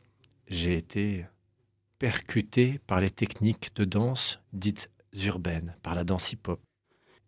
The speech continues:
Et, euh, là où on parle de frontières, moi, euh, je parle d'opportunités, de rencontres, d'une meilleure connaissance des autres et d'une meilleure connaissance aussi, finalement, de soi.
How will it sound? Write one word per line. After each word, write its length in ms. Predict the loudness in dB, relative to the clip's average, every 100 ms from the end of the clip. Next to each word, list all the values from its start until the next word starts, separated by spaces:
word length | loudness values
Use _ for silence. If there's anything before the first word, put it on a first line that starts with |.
| -6
Et, 220 | 0 4
euh, 400 | 4 4 2 0 -4 -12 -20 _ -12
là 300 | 0 4 6
où 100 | 6
on 100 | 4
parle 240 | 4 4
de 60 | 4
frontières, 600 | 4 2 4 6 6 6
moi, 400 | 4 4 4 4
euh, 200 | 2 -2 -6 -10 -14 -8
je 160 | -2 -2
parle 500 | 0 0 0 0 -2
d'opportunités, 1080 | 2 2 2 2 4 4 4 0 -2 -2 -6 _ _ -20 _ -6
de 80 | -2
rencontres, 840 | -2 -2 0 0 0 -4 -10 -16 _ _ _ _ _ _ _ _ -6
d'une 520 | -6 -2 0 2 2
meilleure 380 | 4 4 4 6
connaissance 540 | 6 8 6 6 6
des 220 | 6 6
autres 260 | 6 4 0
et 60 |
d'une 180 | 0 2
meilleure 300 | 4 2 0
connaissance 680 | 0 0 2 0 0 -2 0
aussi, 340 | 0 0 -2
finalement, 560 | -4 -4 -2 -2 -2 -4 _ _ _ _ _ _ _
de 100 | -10
soi. 320 | -6 -6 -10